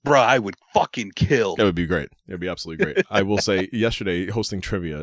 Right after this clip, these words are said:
Speaker 2: uh, i-, in the Bronx, there's a family that comes, uh, mother, father, and two daughters, and they, they, they come every week. And the father is an older guy. They, they're both of them, the younger daughter and the father, are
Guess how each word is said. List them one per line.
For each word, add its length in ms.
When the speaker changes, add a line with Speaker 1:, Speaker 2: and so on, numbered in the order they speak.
Speaker 2:
uh, 420
i-, 100
in 120
the 80
Bronx, 480
there's 220
a 40
family 320
that 120
comes, 440
uh, 560
mother, 180
father, 320
and 100
two 140
daughters, 480
and 540
they, 380
they, 180
they 100
come 180
every 160
week. 240
And 340
the 400
father 400
is 420
an 140
older 220
guy. 440
They, 240
they're 180
both 240
of 60
them, 320
the 160
younger 280
daughter 300
and 160
the 60
father, 420
are 500